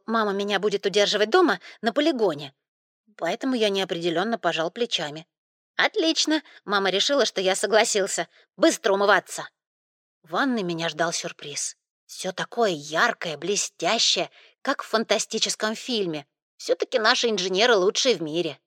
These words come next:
Хотя с краном пришлось повозиться, пока я понял, как добыть из него воду. Умытый, взбодрившийся, одетый во что-то непривычное, но жутко удобное, я в сопровождении мамы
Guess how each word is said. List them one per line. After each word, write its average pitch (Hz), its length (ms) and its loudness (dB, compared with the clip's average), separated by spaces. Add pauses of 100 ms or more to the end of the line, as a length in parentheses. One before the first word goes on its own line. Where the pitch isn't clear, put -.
(480)
Хотя 277 260 0
с - 80 -2
краном 277 320 4
пришлось 226 340 2
повозиться, 226 520 2
пока 185 260 0
я 175 60 2
понял, 190 340 0 (200)
как 190 180 -2
добыть 190 320 2
из 165 80 -6
него 190 200 0
воду. 180 380 -2 (800)
Умытый, 190 580 -2 (280)
взбодрившийся, 175 880 -2 (360)
одетый 220 360 4
во 214 100 4
что-то 233 260 0
непривычное, 214 600 0
но 226 140 2
жутко 233 320 0
удобное, 196 520 2 (400)
я 254 220 4
в - 60 -2
сопровождении 196 600 0
мамы 311 400 4